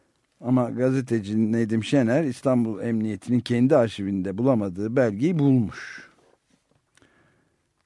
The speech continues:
Bu hafta piyasaya çıktı, bugün çıkıyor Kırmızı Cuma,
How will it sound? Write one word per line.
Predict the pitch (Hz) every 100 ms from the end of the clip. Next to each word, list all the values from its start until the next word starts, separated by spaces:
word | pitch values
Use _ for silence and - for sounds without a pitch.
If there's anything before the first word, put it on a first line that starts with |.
| _
Bu | - 139
hafta | 107 - 98 87
piyasaya | - 113 98 90 78
çıktı, | - - - - 139 113
bugün | 107 113 90 92
çıkıyor | - - 110 127
Kırmızı | 127 120 120 117 120
Cuma, | 101 85 65